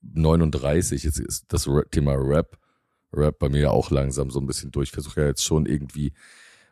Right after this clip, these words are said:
versuchen irgendwie eigenständig, also das Rap-Thema. Jetzt ist es okay für mich. Ich, also ich mag, ich mag meinen Namen ja, ich mochte den ja auch, äh, schon immer. Und jetzt hat er sich ja auch etabliert.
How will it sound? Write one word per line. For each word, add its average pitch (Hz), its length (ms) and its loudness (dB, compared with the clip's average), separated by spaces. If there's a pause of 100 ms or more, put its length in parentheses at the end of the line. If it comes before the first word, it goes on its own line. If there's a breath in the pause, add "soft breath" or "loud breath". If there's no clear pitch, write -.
(140)
versuchen 82 640 2
irgendwie 78 340 -2
eigenständig, 80 880 2
also 76 140 -2
das 76 260 0
Rap-Thema. 80 600 4
Jetzt 92 160 4
ist 147 100 2
es 151 120 4
okay 170 300 6
für - 120 0
mich. 98 220 6
Ich, - 200 0
also 95 120 8
ich 101 120 4
mag, - 280 6
ich - 180 -4
mag 113 180 6
meinen 139 180 6
Namen 80 220 6
ja, 78 40 4
ich 71 100 2
mochte 87 240 2
den 82 160 4
ja 80 80 6
auch, 71 100 2 (100)
äh, 69 60 2 (160)
schon - 220 0
immer. 104 340 6 (720 soft breath)
Und 87 100 6
jetzt 95 180 8
hat - 140 4
er 104 100 8
sich 82 160 4
ja - 100 6
auch - 100 0
etabliert. 80 520 4